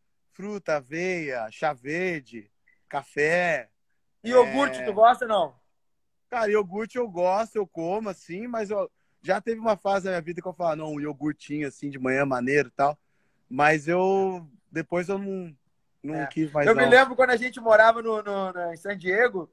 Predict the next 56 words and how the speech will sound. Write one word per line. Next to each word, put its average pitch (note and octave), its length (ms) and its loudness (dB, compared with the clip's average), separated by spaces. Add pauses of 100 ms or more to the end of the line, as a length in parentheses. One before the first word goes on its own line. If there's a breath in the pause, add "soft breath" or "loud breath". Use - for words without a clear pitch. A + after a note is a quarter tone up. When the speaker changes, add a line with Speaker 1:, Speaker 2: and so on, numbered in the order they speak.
Speaker 2:
tu F#3+ 80 -16
gostava G#3 440 4
de F#3+ 80 -12
comer G#3+ 220 -6
um A3 60 -4
iogurte A3 480 -4
de G3+ 120 -6
manhã. F3+ 420 0 (400)
Speaker 1:
Sim, F3+ 60 8
Speaker 2:
Exatamente. G3 720 6
Speaker 1:
sim. D#3+ 120 -10 (140)
É, D4 160 0
quando A#3+ 180 -4
eu A#3 100 -6
saio B3 260 -2
nos B3 160 -12
lugares G3+ 340 -6
diferentes, E3+ 480 -8
não, A#3 260 -10
o E3+ 140 -10
iogurte F#3 340 -10
não G#3+ 60 -8
é G#3+ 60 -6
uma G3 40 -14
coisa G3 220 -8
que G3 60 -8
eu F3 80 -8
tenho F3 320 -8
na D3+ 80 -10
minha C#3+ 140 -10
casa, A2+ 380 -12
entendeu? A2 260 -10
Speaker 2:
Claro, F#3+ 260 6
claro, D#3 320 -4
claro. C3+ 180 -12
Speaker 1:
Mas E3 160 0
quando F#3 140 0
eu F#3+ 80 0
vou G3 100 -4
tomar F#3+ 200 2
um F#3 40 0
café F3+ 300 -4
da F#3 100 0
manhã E3+ 400 -2
em E3+ 60 0
algum D#3+ 200 -6
lugar, D#3 400 -2
assim, D3+ 340 -10
eu D3+ 180 -10
quero D3 180 -4
alguma D3 160 -8
coisa D3+ 220 -10
diferente, C#3+ 500 -6
eu D#3 80 -10
pego D#3 260 -6
um, D3 160 -10